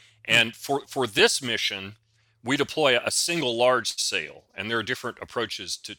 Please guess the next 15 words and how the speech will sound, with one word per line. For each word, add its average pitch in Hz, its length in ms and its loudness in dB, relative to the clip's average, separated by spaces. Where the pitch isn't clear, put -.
to 104 100 -12
building 113 300 -2
solar 95 280 -8
sails, 90 380 -8
but 92 120 -14
we 107 120 -10
settled 104 380 -8
on 90 160 -8
that 92 260 -6
for, 87 420 -12
uh, 82 240 -8
N 98 120 -8
E 95 100 -6
A 90 120 -4
Scout. 101 440 0